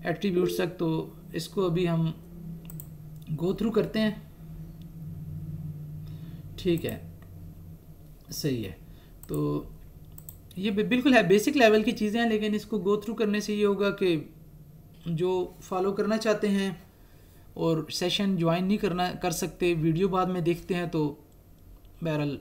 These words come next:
उसमें उनको फ़ायदा हो जाएगा। तो जैसे कि हम ये शुरू से करके आ रहे हैं, तो tags,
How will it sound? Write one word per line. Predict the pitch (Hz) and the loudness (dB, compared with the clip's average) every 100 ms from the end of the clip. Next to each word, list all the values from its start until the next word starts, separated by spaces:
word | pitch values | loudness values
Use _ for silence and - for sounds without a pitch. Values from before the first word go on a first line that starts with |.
| - 185 | -8 -8
उसमें | 165 185 165 | -4 0 0
उनको | 151 151 | 0 -2
फ़ायदा | 127 123 | -4 -4
हो | 113 | -4
जाएगा। | 107 101 113 - - - - - - - - - - - - - | -6 -8 -12 -16 -20 -20 -20 -20 -20 -20 -20 -20 -20 -20 -18 -4
तो | 196 | -2
जैसे | 170 170 202 190 | 0 0 -2 -2
कि | 196 | -2
हम | 185 185 | -2 -2
ये | 185 - - | 0 -2 -4
शुरू | 190 180 | -6 -4
से | 180 185 | -2 -2
करके | 170 165 170 | -2 -2 0
आ | 156 156 | 0 0
रहे | 160 | 0
हैं, | 160 160 | -2 -2
तो | 160 | -2
tags, | 151 175 165 170 165 - | 0 2 2 2 -4 -10